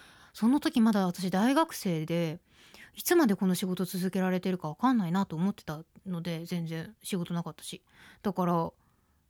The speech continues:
ね、「どうにかなってます」っていう報告会を、こう、この間も中村屋の番組でご一緒したんですけれど、あの、引き続きできてよかった。まあ、自分の番組にね、来ていただくなんて思わなかったので、すごい嬉しかったし、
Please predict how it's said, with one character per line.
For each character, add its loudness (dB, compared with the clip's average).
ね、 -2
「ど 2
う 6
に 4
か 0
な 4
っ -2
て -2
ま 0
す」 -6
っ -8
て -10
い -4
う -4
報 -2
告 -8
会 0
を、 0
こ -6
う、 -6
こ -4
の 2
間 4
も 4
中 2
村 2
屋 2
の 2
番 2
組 0
で -2
ご 0
一 -4
緒 -2
し -8
た -2
ん 0
で -2
す -16
け -10
れ -8
ど、 -2
あ -4
の、 -2
引 -8
き -
続 -2
き -6
で 0
き -8
て -6
よ -2
か -6
っ -8
た。 -16
ま -4
あ、 -2
自 -4
分 4
の 6
番 4
組 4
に 4
ね、 4
来 -16
て 0
い 2
た -2
だ 2
く -2
な 2
ん -2
て -4
思 2
わ 2
な 2
か -8
っ -6
た -8
の -6
で、 -8
す -6
ご 0
い 0
嬉 0
し -14
か -6
っ -4
た -10
し、 0